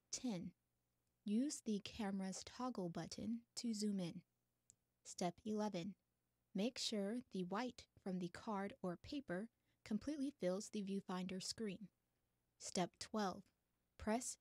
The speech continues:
A W B until you see white OK on the viewfinder screen. Iris allows the videographer to control the amount of light coming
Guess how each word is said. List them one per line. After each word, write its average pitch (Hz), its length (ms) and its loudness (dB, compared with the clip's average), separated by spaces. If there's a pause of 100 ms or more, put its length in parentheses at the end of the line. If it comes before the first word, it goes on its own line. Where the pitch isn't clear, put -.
(160)
A 240 320 4 (120)
W 214 400 2
B 254 380 2 (100)
until 214 380 0
you 208 180 2
see 185 420 -2 (120)
white 185 380 0
OK 196 580 0 (480)
on 185 200 2
the 196 140 2
viewfinder 180 600 0
screen. - 460 -4 (840)
Iris 233 640 4
allows 185 580 2 (140)
the 196 140 0
videographer 214 880 0 (160)
to 208 100 -2
control 208 640 0
the 196 100 2
amount 185 400 0
of 196 120 -8
light 214 360 0 (180)
coming 214 340 2